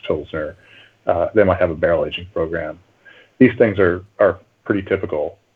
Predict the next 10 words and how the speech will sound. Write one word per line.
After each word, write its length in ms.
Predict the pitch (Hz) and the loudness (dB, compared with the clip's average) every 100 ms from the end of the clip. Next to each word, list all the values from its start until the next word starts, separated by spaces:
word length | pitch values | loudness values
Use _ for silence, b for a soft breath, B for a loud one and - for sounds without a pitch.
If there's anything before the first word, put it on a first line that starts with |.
| - | 0
uh, 360 | 101 95 95 - - _ _ 135 | 2 2 -2 -6 -16 _ _ 4
everywhere 300 | 143 131 117 | 6 6 4
you 80 | |
go, 160 | 113 107 | 0 -2
and 80 | 101 | -4
they're 60 | 95 | -8
typical 400 | 131 127 110 98 | -10 -8 -10 -12
in 100 | 95 95 | -14 -8
London 480 | 101 95 85 85 87 | -8 -8 -14 -18 -12
too. 420 | 98 85 76 85 | -8 -8 -10 -16